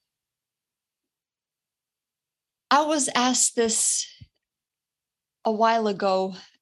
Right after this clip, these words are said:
uh, and, and I wanna say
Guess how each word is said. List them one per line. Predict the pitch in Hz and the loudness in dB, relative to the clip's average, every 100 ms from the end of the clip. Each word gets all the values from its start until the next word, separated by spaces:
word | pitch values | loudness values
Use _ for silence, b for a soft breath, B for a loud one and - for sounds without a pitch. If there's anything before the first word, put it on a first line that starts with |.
| _ _ - | _ _ -12
uh, | 202 202 196 - _ _ _ - 220 | -10 -10 -14 -20 _ _ _ -6 -2
and, | 208 208 196 196 - - - _ _ _ _ _ _ _ _ _ _ _ _ _ - | 0 0 -4 -4 -4 -4 -10 _ _ _ _ _ _ _ _ _ _ _ _ _ -4
and | 226 | 0
I | 220 | 2
wanna | 220 240 269 | 2 0 0
say | 262 - - 196 185 208 | 0 0 2 0 0 -2